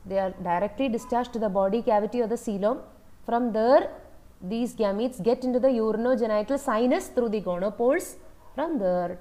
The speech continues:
to outside. They are semelparous, which means that they breed only once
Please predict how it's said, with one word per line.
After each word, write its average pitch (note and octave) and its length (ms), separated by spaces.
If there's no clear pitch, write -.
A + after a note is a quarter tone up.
to D4 160
outside. C#3+ 600
They E4 100
are F#4 100
semelparous, G#3 920
which A3+ 220
means D4 280
that G#3 420
they B3+ 140
breed G#3 460
only G3 500
once G#3+ 640